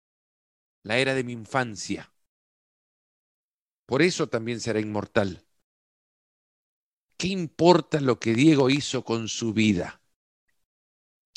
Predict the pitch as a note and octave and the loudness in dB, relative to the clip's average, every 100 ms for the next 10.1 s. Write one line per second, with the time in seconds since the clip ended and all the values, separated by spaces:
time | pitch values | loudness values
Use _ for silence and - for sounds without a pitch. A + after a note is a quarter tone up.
0 | - - A2 - C3+ - B2+ - A#2 A2+ | -20 -10 -6 4 4 6 2 2 0 0
1 | C3+ C3+ - _ _ _ _ _ _ G#2 | -4 -6 -12 _ _ _ _ _ _ -8
2 | G2 F2+ A2 F#2+ - - - - _ _ | -6 -2 -2 -2 -10 -16 -16 -16 _ _
3 | _ _ _ _ _ _ _ _ _ _ | _ _ _ _ _ _ _ _ _ _
4 | _ - B2+ A#2 C3 B2+ C#3+ A2+ G#2 F#2+ | _ -2 0 2 4 4 6 6 4 0
5 | E2+ - _ _ _ - - A2+ - C3+ | -6 -16 _ _ _ -2 2 -2 6 8
6 | C3+ G#2+ G#2+ A#2 C3 A2+ A2+ C3 - B2+ | 8 6 -2 0 2 4 6 4 2 -4
7 | - A#2 A2+ A#2 A2+ C#3+ D3 F3 - _ | -2 -2 4 4 6 4 2 0 -2 _
8 | _ _ _ _ _ _ _ _ _ _ | _ _ _ _ _ _ _ _ _ _
9 | _ - A2 A#2+ B2+ C#3+ D3 C#3+ A#2+ E2+ | _ -4 0 2 2 0 2 2 2 -4
10 | E2 | -6